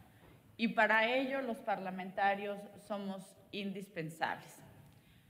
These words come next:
A veces pensamos que las soluciones deben darse únicamente desde las políticas públicas gubernamentales.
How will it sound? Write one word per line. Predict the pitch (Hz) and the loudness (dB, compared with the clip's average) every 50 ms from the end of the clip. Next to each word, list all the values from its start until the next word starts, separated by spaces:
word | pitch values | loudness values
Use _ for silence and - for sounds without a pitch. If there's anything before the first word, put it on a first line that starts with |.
| - - - - _ _ _ _ _ _ | -20 -20 -20 -20 _ _ _ _ _ _
A | - - 220 | 2 4 6
veces | 247 285 302 311 320 - | 6 6 4 2 0 0
pensamos | - - 247 233 226 - - 254 262 262 247 233 220 196 - - - - - - - - - | 2 4 4 4 4 4 6 6 6 6 4 2 2 0 -2 -8 -14 -16 -18 -16 -16 -8 -4
que | 214 202 | -2 0
las | 190 190 202 202 | 0 0 -2 -2
soluciones | - 202 202 208 202 - - 233 226 233 233 233 220 | -6 -6 -6 -8 -8 -2 2 2 4 4 2 2 2
deben | 226 226 220 220 214 | 2 2 2 2 4
darse | 202 202 202 202 - 220 | 4 2 2 2 -2 -2
únicamente | 214 226 220 214 - 196 190 202 208 214 214 208 220 208 | -2 -2 -2 0 2 2 2 4 2 0 0 0 -4 -4
desde | 196 196 196 196 | -4 -4 -4 -2
las | 180 175 175 175 | -2 -2 -2 -4
políticas | - - 180 180 190 185 196 185 180 180 170 160 | -6 -8 -6 -6 -6 -6 -8 -8 -10 -10 -12 -10
públicas | - 190 180 175 180 175 175 - 180 175 170 160 | -12 -12 -10 -8 -10 -10 -6 -2 0 0 0 0
gubernamentales. | 165 165 160 156 151 151 147 147 147 143 139 - 120 113 - - | -2 -2 -2 -2 -2 -4 -4 -6 -6 -6 -6 -6 -6 -6 -6 -10